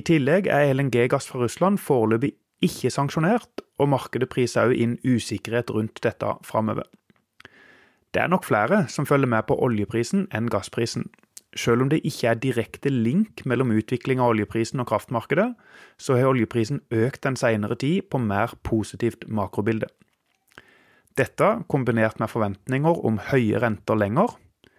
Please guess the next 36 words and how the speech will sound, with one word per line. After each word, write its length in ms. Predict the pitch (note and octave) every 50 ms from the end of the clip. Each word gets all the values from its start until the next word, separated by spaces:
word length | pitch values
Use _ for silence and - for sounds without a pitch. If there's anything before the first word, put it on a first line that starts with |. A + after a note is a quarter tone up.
| _ _ - _ _ -
har 100 | - A2+
gitt 220 | A2+ A2+ - -
en 160 | - A2+ G#2+ -
sterkere 580 | - - B2+ - - - - G#2+ G#2+ A2+ A2 - - _
krone. 360 | - - A#2+ G#2+ G#2 G2 - - _ _ _ _ _ _ _ _ _ _ _ _ _ _ _ _ _ _ _ _ -
En 140 | C3 C3+ -
tankevekker 560 | - E3+ D#3+ C3 - D3+ D3+ D#3 - F3+ - E3
da 120 | G3 A#3+ C4 A3+ - - - - -
er 140 | - B2+ B2 B2
at 100 | - - B2+
en 140 | B2+ B2+ - -
styrking 760 | - - - - - E3+ D#3 - - - - A2+ C3 F3 F#3 -
av 100 | C3 C3
den 140 | C3+ C3+ C3
norske 260 | B2 - - - A#2+
krona 300 | - A#2+ A#2 G#2+ G#2 A2
mot 180 | A#2 A2+ A2 -
euro 380 | A2 G#2 G#2+ B2 E3 G#3 A#3 G#3+ -
fra 460 | - - - - A2 G#2+ A#2+ B2+ C#3+ - _ _ _ _ _ _ _ _ -
for 140 | - B2 A2+
eksempel 420 | - - G#2+ G#2+ - - - - A2+
elleve 240 | G#2+ G2+ G#2 A#2
sytti 320 | A2+ - G#2 F#2+ - - B2
til 140 | - C#3+ B2
elleve 240 | A2+ G#2 G#2+ A2
tretti 320 | - A#2 G#2+ - - G#3 B3 B3 - _ - - _ - - - - - - - - - - _ _ _ _ -
vil 240 | G#2+ B2 B2 B2+ C3+
redusere 540 | C3+ B2+ D3 - - B2 A2 A2+ A#2 C#3 -
prisen 320 | - A#2 G#2+ G#2+ - C#3+
på 80 | C#3 C#3+ -
kraft 320 | - G3 G#3+ - - - G#3
med 100 | G3+ -
cirka 300 | E3+ D#3+ - - F3+ -
to 220 | - B2+ B2 C3+ A#2+
øre 220 | A#2+ G#2 G2+ G2+ -
per 80 | A2